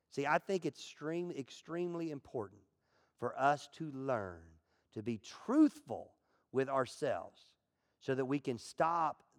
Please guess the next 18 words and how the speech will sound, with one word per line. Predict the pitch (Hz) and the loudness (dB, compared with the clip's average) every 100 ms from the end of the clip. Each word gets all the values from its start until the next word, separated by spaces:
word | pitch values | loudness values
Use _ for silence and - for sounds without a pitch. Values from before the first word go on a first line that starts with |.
| 107 | -4
this, | 127 - - _ _ _ _ _ _ | -4 -4 -16 _ _ _ _ _ _
this | 131 131 | -2 -2
constant, | - - 147 139 - 131 - _ - | -6 0 0 0 -4 -8 -8 _ -8
what | 123 - | -8 -4
feels | 139 135 120 | 0 2 2
like | 120 113 - _ _ - | -2 -2 -6 _ _ -10
a | |
setback. | 113 - 113 - - - _ _ _ _ _ _ _ _ _ _ _ - | -6 -4 -4 -6 -20 -20 _ _ _ _ _ _ _ _ _ _ _ -18
In | 107 | 0
fact, | 147 139 - | 2 2 0
can | 131 | 0
I | |
read | 156 143 143 135 123 _ _ _ _ | 2 2 0 -2 -6 _ _ _ _
directly | - 110 127 131 127 123 - | -6 2 2 2 -2 -6 -2
out | 117 120 117 - _ _ _ _ _ | 2 2 0 -8 _ _ _ _ _
of | 107 107 | -6 -2
my | 107 | -2
notes | 107 110 104 - | -2 -4 -6 -14